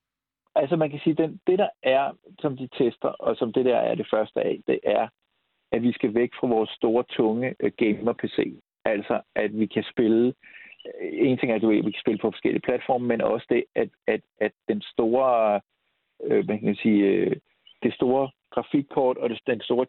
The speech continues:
chip skal ikke, skal ikke stå på, på dit værelse på en stor, øh, game-P C, der står og larmer.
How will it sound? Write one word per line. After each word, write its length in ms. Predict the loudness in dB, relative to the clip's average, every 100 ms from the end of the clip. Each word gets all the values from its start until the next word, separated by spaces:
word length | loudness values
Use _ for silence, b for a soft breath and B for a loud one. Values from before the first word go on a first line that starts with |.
| -2
chip 140 | -2 -2 -6
skal 200 | -2 0
ikke, 140 | -2 -14
skal 180 | -4 -2
ikke 140 | -2
stå 240 | 0 -2 -2 -2
på, 340 | 2 4 2 2
på 100 | -2
dit 160 | -2 0
værelse 360 | 0 0 -2 -4 -2
på 60 |
en 80 | -2
stor, 340 | 0 0 0 -2
øh, 280 | -2 0 -2 -4 _ _ -10 -2
game-P 240 | -2 0
C, 260 | -2 -2 -2 -4 _
der 80 | -4
står 200 | 0 2
og 40 | 2
larmer. 320 | 2 2 -2